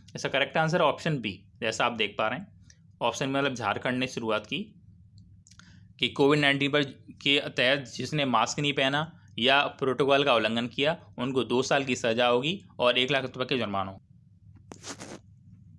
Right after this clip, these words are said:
आज का जो हमारा क्वेश्चन है वो ये है, which year was dec-, declared as International Years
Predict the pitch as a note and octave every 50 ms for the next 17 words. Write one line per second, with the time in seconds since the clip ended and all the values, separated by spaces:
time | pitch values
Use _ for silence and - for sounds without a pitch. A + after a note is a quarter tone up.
0 | - - - - - - - - - - - - - - - - - - - -
1 | - - - - - - - - - - - - - - - - - A#2 A#2 A#2+
2 | - - D3 C#3+ D#3 D#3 D3+ C#3+ C#3 C#3 D3 C3+ - D3+ D3 C#3 C3+ B2+ B2 A#2+
3 | A2+ A#2 A#2 B2+ F3+ - - - - - - - - - - - - - - -
4 | - - _ _ - - - - - - - - - - - - - - - -
5 | - A#2 C#3+ D#3+ D#3+ - F#3+ D3+ D3 D#3+ D#3+ C#3 B2+ B2+ C3 C#3 - C3+ A#2 A#2+
6 | - - A#2+ A#2 A2 A#2 G#2+ - B2 A#2 A#2 A#2 B2+ C#3 C3+ - - - - C3
7 | C3+ C3 - - C#3 B2+ B2+ D3 C#3+ D3 D#3 D#3 D#3 E3+ E3 D3+ - C3 B2 B2
8 | A#2+ A#2+ -